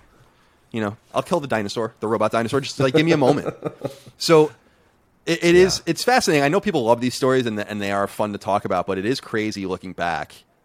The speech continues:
Speaker 1: and having just more wisdom and experience in my life.
Speaker 2: Mm-hmm.
Speaker 1: You know, wisdom comes with age and time. You can't just learn wisdom. It doesn't, it doesn't work,
Speaker 2: That's
Speaker 1: look, look.
Speaker 2: true.
Speaker 1: And I look backwards and I'm like, I can see why someone would be like, "Well,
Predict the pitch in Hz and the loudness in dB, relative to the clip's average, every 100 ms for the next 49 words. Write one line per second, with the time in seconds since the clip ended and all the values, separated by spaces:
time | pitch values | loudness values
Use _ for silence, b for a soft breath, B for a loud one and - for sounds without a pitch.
0 | _ 113 139 160 156 156 151 135 135 139 | _ 0 2 2 -2 -2 0 2 0 0
1 | 135 123 - 131 110 - - 90 87 98 | -4 -4 -4 -4 -4 -6 -8 -6 -4 -4
2 | 113 - 80 80 87 95 110 110 110 - | -4 -8 -10 -8 -8 -4 -4 -4 -8 -6
3 | 117 120 123 - 117 101 90 - 104 85 | -8 -6 -10 -6 -6 -6 -10 -10 -10 -10
4 | 82 92 107 95 85 95 98 95 98 - | -12 -12 -12 -12 -10 -10 -10 -8 -10 -12
5 | 67 87 87 - 107 98 117 98 107 131 | -14 -12 -14 -10 -10 -8 -8 -8 -4 -4
6 | - 135 180 - - B B B _ 131 | -2 0 0 -2 -16 B B B _ 2
7 | 135 135 156 151 226 120 120 120 139 143 | 4 4 4 4 4 2 0 -2 -2 -4
8 | - 165 233 202 214 233 190 175 175 - | -6 -6 -6 -8 -6 -4 0 0 0 -2
9 | 131 156 165 156 151 160 151 107 101 113 | 0 0 -2 -4 -2 -2 -4 -8 -8 -4
10 | 139 143 143 139 | -2 -2 -4 -6